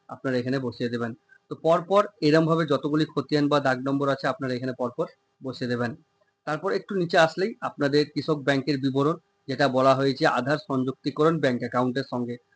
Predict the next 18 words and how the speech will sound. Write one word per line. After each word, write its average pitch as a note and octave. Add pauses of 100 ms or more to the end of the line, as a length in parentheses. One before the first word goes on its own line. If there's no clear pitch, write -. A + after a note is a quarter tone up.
(160)
অর্থাৎ F3+
আপনার D#3+ (100)
আধার C#3
কার্ডের E3
সঙ্গে E3
যে E3
ব্যাংক C3+
অ্যাকাউন্টটা E3+
লিংক D#3
আছে C#3+ (460)
সেটার, D#3+ (360)
সেটাই F3 (160)
আপনাকে C3
এই D3
ব্যাংক B2+
এখানে C#3 (680)
দিতে C3+
হবে। A#2+